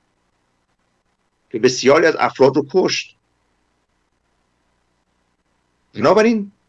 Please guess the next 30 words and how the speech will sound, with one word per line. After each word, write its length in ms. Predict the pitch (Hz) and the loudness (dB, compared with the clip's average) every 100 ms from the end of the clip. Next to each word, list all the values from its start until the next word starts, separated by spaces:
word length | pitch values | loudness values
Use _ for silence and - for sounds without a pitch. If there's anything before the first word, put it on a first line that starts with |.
| _ | _
جمود 440 | 107 135 170 240 220 | 2 2 4 4 2
فکری 640 | - 127 131 127 151 175 | 0 -4 -4 -12 -12 -4
و 140 | 143 110 - | -2 -2 -4
علمی 460 | 123 113 110 143 190 | -8 -8 -10 -12 -14
سبب 340 | - 127 175 | -14 -12 -12
شد 240 | - 170 170 | -12 -14 _
که 340 | 165 165 160 _ _ _ _ _ | -10 -8 -10 _ _ _ _ _
در 180 | 120 120 | -2 0
درون 340 | 117 110 170 208 | 0 -2 -2 -4
اون 260 | 185 180 | -6 -6
جامعه 480 | 175 160 151 147 151 | -4 -4 -6 -6 -8
دیگه 220 | 143 135 | -6 -6
شما 280 | 147 120 139 123 | -4 -2 -2 2
رشد 580 | 156 - - 151 151 - _ _ - | 2 2 0 0 -2 -8 _ _ -2
علمی 320 | 120 104 123 143 | 2 2 2 2
نبینید. 640 | 147 117 98 82 - _ _ _ _ _ _ _ _ _ _ | 2 0 -8 -12 -16 _ _ _ _ _ _ _ _ _ _
این 180 | 143 147 | -4 0
امروز 220 | 139 175 | 2 2
هم 100 | 233 | 2
موضوعیت 460 | 220 151 156 170 247 | 2 0 0 0 0
داره 180 | 240 147 | -2 -4
ها، 140 | 127 113 | -4 -4
یعنی 200 | 117 139 | -2 -2
کشورهایی 640 | 127 - 123 117 123 123 | -4 -2 -2 0 -2 -4
که، 340 | - 127 120 - _ _ _ _ _ _ _ _ _ _ | -4 -2 -2 -8 _ _ _ _ _ _ _ _ _ _
اه، 260 | 107 110 107 | -2 0 -2
به 360 | 104 104 135 135 | -6 2 2 4
علم 220 | 156 185 - | 4 4 -2
اهمیت 500 | 127 127 120 139 147 | -4 -4 -2 -2 -2
ندن، 260 | 147 117 | -4 -4